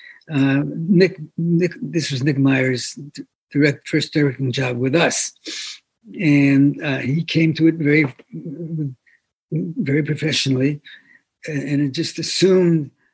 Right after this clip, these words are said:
that as director, he, uh, was ultimately in charge, the way, uh, any, uh, any director should feel, but ne-, and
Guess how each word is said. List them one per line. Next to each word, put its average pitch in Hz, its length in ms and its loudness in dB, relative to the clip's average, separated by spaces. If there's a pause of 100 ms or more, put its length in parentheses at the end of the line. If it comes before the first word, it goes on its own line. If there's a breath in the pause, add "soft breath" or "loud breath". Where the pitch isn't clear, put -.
that 143 360 -2
as 131 180 -6
director, 156 640 -2 (480)
he, 160 520 2 (120)
uh, 151 300 -4 (720)
was 143 320 -2
ultimately 147 560 2
in 135 100 4
charge, 165 640 -4 (420 soft breath)
the 165 60 0
way, 156 420 4
uh, 156 220 -6
any, 156 640 -2
uh, 143 120 -10 (840)
any 220 180 6
director 165 340 2
should 262 240 2
feel, 139 360 -4
but 143 220 -6
ne-, 170 320 4
and 160 600 -2